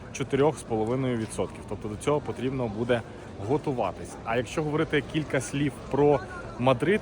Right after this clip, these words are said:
і взагалі, яке моє враження від столиці, в чому різниця, хочу сказати наступне. Тут, звичайно,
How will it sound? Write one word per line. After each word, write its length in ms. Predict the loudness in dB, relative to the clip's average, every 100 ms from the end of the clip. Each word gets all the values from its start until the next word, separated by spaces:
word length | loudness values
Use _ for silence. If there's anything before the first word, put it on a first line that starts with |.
| 0
і 60 |
взагалі, 440 | -4 -2 -2 0 2
яке 340 | 0 2 0
моє 280 | 2 2 2
враження 540 | 4 6 6 4 -2
від 140 | -4 -6
столиці, 680 | -2 0 2 0 -2 -2
в 80 | -2
чому 300 | 0 0 2
різниця, 640 | 0 0 0 0 4 4 4 -4 -8 -4
хочу 140 | -4
сказати 300 | -2 -2 0
наступне. 500 | -4 -2 -6 -2 -4 -2
Тут, 180 | 0 0 -4 -12 -10
звичайно, 680 | -8 -2 4 4 4 0